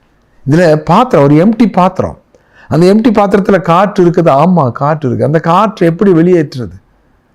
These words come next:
காற்றை எப்படி வெளியேற்றுறது? "தண்ணீரை நிரப்பிட்டோன்னு சொன்னா காற்று அதை விட்டு வெளியே போயிடும்னு" சொன்னார். நீங்க அசுத்தமான சிந்தையை சாத்தான் போடுறான்னா,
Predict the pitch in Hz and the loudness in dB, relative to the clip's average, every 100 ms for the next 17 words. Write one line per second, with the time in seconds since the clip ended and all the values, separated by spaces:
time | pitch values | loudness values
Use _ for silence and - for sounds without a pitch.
0 | _ - - 208 214 170 180 196 160 165 | _ -12 -4 -4 -2 -2 0 0 0 -2
1 | 156 156 147 151 - _ _ _ _ _ | -6 -8 -10 -12 -18 _ _ _ _ _
2 | - 107 117 123 110 101 95 95 104 117 | -8 -4 0 0 0 0 -4 -4 -2 -2
3 | 135 123 117 110 101 98 92 92 _ _ | -4 -2 -4 -4 -8 -8 -8 -12 _ _
4 | _ _ - 113 113 117 107 107 104 107 | _ _ -6 -4 -4 -4 -4 -4 -4 -6
5 | 104 104 101 98 104 104 95 76 - _ | -4 -6 -8 -8 -6 -6 -8 -14 -16 _
6 | _ _ _ _ _ _ _ _ - 85 | _ _ _ _ _ _ _ _ -18 -12
7 | 92 110 151 151 147 151 156 139 127 131 | -8 -6 -4 0 0 0 0 -2 -2 0
8 | 135 123 107 - 120 127 139 110 113 117 | 2 0 -2 -4 -4 -2 -2 -2 -2 -2
9 | 117 107 98 | -2 -4 -4